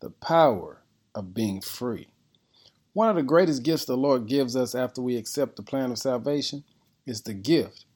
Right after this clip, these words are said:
of setting us free. That simply means the Lord has made sure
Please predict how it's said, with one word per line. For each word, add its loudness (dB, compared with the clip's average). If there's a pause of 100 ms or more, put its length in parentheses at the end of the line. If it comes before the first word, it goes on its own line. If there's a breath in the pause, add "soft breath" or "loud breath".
(140)
of -10
setting 0
us -4
free. -6 (600)
That 2
simply 0
means 0 (240)
the -4
Lord 6
has 0
made 2
sure -2